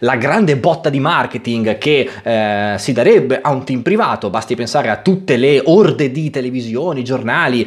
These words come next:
ehm, comunque media italiani che, eh, si fionderebbero sul team Yamaha S R T, che in condizioni normali secondo me sarebbe cagato poco o niente. Sì, l'hanno considerato per Quartararo, perché Quartararo ha fatto il Tesino della vita, ma di base se no parleremmo di un team che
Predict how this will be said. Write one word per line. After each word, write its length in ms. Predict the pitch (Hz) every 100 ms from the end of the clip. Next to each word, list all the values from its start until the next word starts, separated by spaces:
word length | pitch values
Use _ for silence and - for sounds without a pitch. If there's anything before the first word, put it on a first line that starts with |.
| - -
ehm, 560 | 113 113 110 107 107 107
comunque 420 | 113 160 185 123
media 280 | 151 143 139
italiani 580 | 175 180 151 147 127
che, 260 | - 147 135 151 -
eh, 100 | 113
si 180 | - 185
fionderebbero 880 | - 175 147 127 185 143 110 110
sul 240 | 104 143 110
team 240 | 170 135
Yamaha 480 | 117 123 143 120 147
S 180 | - 135
R 140 | 190
T, 240 | 196 160 165
che 80 |
in 60 | 120
condizioni 320 | 120 120 151
normali 360 | 120 113 135 110
secondo 360 | 117 110 104
me 160 | 113 120
sarebbe 300 | - 107 107
cagato 520 | 107 107 117 110 95 - -
poco 260 | - 123 147
o 60 | 170
niente. 480 | 151 165 117 110
Sì, 200 | 110 165
l'hanno 440 | 101 110 120 117 113 -
considerato 640 | 127 117 127 120 160 160
per 300 | 123 139 127
Quartararo, 640 | 131 120 127 110 131 156 131
perché 160 | 110
Quartararo 400 | 107 107 104 110
ha 40 | 127
fatto 180 | 117
il 60 | 110
Tesino 120 | 117
della 160 | 107 104
vita, 320 | 147 120 90 - -
ma 160 | 98 107
di 100 | 165
base 360 | 147 123 117 120
se 120 | 147
no 160 | 123
parleremmo 520 | - 104 110 139 120 110
di 80 |
un 100 | 139
team 360 | 151 127 131 110
che 300 | 131 135